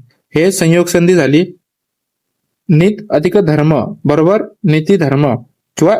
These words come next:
नित धर्म, हे होतं संयोग संधी. बघूया उत अधिक कृती बरोबर उत्कृती, हे झालं व्यंजन संधी. आता विसर्ग संधीवरील प्रश्न बघूया.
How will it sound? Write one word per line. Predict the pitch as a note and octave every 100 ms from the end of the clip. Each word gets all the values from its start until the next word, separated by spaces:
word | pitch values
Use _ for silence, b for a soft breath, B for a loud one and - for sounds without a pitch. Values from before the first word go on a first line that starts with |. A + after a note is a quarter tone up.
| -
नित | D#3+ F#3
धर्म, | F3+ D3+ C3+ B2+ - - _
हे | D3+
होतं | E3 E3+ A3+ D4+ _ _
संयोग | - E3+ F3+
संधी. | E3+ D3+ C3+ B2 B2 _ _ _ _ _ _ _ _ _ _ _ _ _ _ _ _ _ _ _ _ _ _ _ _ _ _ _ _ _ _ _ _ _ _ _ _ _ _ _ _ _ _ -
बघूया | E3 F#3 G3 A3 -
उत | E3
अधिक | - E3+ A3 G#3
कृती | G3 E3 F3 A#2 - _ _ -
बरोबर | D3+ D#3+
उत्कृती, | - - - - E3+ E3+ C#3 C#3+ D#3
हे | D#3
झालं | E3+ G#3
व्यंजन | E3 D#3 D#3 E3
संधी. | D3+ C3+ C3 B2 - - - _ _ _ _ _ _ B B B _ _ _ _ _ _ _
आता | - D#3+
विसर्ग | E3+ F3 F#3+
संधीवरील | F#3+ F3+ F#3 F#3
प्रश्न | F#3 E3+ F3+
बघूया. | E3+ D#3+ E3